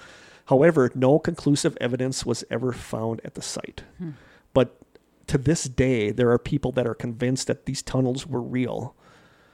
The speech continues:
Speaker 1: Like, I remember this because this is when I was really following this, was when they were searching for the tunnels. I remember hearing about the possibilities that evidence had been found,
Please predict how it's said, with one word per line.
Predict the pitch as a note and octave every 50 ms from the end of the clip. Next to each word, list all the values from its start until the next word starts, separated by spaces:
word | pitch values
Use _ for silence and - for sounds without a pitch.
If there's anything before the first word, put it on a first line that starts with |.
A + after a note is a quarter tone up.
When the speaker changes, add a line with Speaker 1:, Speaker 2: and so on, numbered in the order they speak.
| _ _ -
Speaker 1:
Like, | - A#2 A2+ -
I | -
remember | C3 D3 D3 C3 C3+ C#3 C3 C3+
this | - - C3+ B2 - -
because | C3+ - - B2+ - - C#3+
this | C3+ C#3 -
is | D#3 C3+
when | C#3 C3 B2+
I | A#2+
was | A2+ A2 -
really | C#3 C3+ C3+ C3 B2+
following | - - B2+ B2+ B2 A#2+ A2+ C#2
this, | - A2+ - -
was | B2 A#2+ C3
when | B2+ B2 B2
they | A#2+
were | A#2 A2
searching | - - - C3 C3 - A#2+
for | - - B2+
the | G#2+ G2+
tunnels. | - - D3+ A#2 - - A#2+ - - - - - - - - - -
I | C#3
remember | C#3 C3 B2+ D#3 F#3 G3+
hearing | E3+ D3+ C#3+ D3+ D#3 D3
about | C#3 C3+ C3
the | - B2
possibilities | - - C3 C3 B2 - C#3 C#3 B2 B2+ C3+ C3 C3+ C3 C3
that | B2 A#2
evidence | - B2 B2 B2+ C3 B2+ B2 -
had | - B2+ C3 B2+
been | A#2 A#2 G#2+
found, | - - - C3 B2+ C3 A2+ G2 G#2 A#2+ C#3+